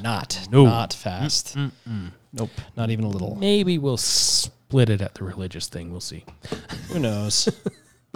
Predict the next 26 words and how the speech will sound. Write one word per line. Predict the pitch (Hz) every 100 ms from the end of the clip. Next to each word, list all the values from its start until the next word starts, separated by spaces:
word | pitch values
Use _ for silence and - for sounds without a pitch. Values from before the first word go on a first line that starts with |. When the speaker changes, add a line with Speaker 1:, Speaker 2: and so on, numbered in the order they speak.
| - - _ _ _ _ - - - 95
Speaker 1:
So. | - 87 82 87 - - - - - - - - - _ _ _ _ _ - -
Speaker 2:
I'm | 131 117
out | 104
of | 107
beverage, | 113 107 -
so | - -
we | 107
have | 113 -
to |
be | -
done. | - - - _ _ _
Speaker 1:
Yes, | 165 - - - - -
we | 110
do. | 113 120 95 -
Speaker 2:
<laughs> | _ - - - - -
Um, | 151 151 151 147 147 147
Speaker 1:
So, | 139
uh, |
we | - 170
had | 196 170
an | 170
issue | 170 175 151
with | 143 131
YouTube | 135 123 143 127
last | 127 120 -
week. | 127 120 -